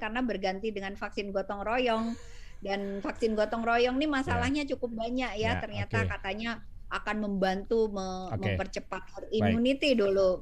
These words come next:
Speaker 1: eh,
Speaker 2: Baik.
Speaker 1: promosinya. Padahal sekarang aja satu juta juga belum ya,
Speaker 2: Ya,
Speaker 1: eh,
Speaker 2: oke.
Speaker 1: belum sampai, eh, satu persen,
Speaker 2: Ya.
Speaker 1: eh, eh, capaiannya gitu.
Speaker 2: Oke.
Speaker 1: Menghambat aja itu. Nah,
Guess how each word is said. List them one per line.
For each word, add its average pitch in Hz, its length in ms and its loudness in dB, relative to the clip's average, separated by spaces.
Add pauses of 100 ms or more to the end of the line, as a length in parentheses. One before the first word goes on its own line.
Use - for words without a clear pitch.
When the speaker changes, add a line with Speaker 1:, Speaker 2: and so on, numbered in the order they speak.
Speaker 1:
eh, 180 160 4
Speaker 2:
Baik. 180 80 0
Speaker 1:
promosinya. 185 720 -4
Padahal 190 560 -2
sekarang 196 400 -4
aja 202 300 -4
satu 185 500 -4
juta 185 400 -6
juga 175 320 -8
belum 202 320 2
ya, 135 160 -4
Speaker 2:
Ya, - 140 -4
Speaker 1:
eh, 165 180 -2
Speaker 2:
oke. - 160 -6
Speaker 1:
belum 247 240 2
sampai, 175 460 -2
eh, 170 180 -12
satu 180 240 -8
persen, 175 640 -6 (280)
Speaker 2:
Ya. - 240 -8
Speaker 1:
eh, 156 480 -8 (300)
eh, 156 340 -8
capaiannya 180 800 0
gitu. 156 160 -6
Speaker 2:
Oke. 170 80 -8
Speaker 1:
Menghambat 226 480 2
aja 226 320 0
itu. 180 320 -4
Nah, 156 160 -10